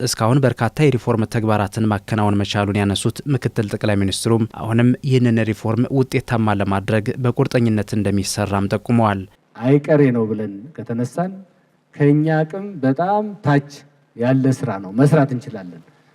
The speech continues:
Speaker 2: እያንዳንዱ ሰው ዴሊቨሪ ያርግ፣ ስራ እንስጠው፣ አቅም ይኑረው አገልግሎቱን ለመሸከም የሚለውን ነገር እንውሰድ።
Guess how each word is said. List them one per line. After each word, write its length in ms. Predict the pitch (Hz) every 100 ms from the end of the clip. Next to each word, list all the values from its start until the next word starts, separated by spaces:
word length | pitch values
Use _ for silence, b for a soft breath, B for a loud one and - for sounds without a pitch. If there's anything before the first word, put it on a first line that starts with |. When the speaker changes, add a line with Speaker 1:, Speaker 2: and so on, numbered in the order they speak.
| b _
Speaker 2:
እያንዳንዱ 500 | 113 127 147 151 165 175
ሰው 180 | 208 226 240 147
ዴሊቨሪ 500 | 143 147 151 143 131
ያርግ፣ 240 | 120 117 -
ስራ 200 | - 151
እንስጠው፣ 500 | 147 143 135 - 139 107 95 _ _ _ _ _ _ _ _ _
አቅም 380 | 117 139 151 190
ይኑረው 400 | 160 151 147 131 107 - -
አገልግሎቱን 600 | 117 120 139 135 139 139
ለመሸከም 540 | 131 131 131 156 117 92 92 _
የሚለውን 420 | 113 117 131 160
ነገር 240 | 185 202 262
እንውሰድ። 380 | 151 151 143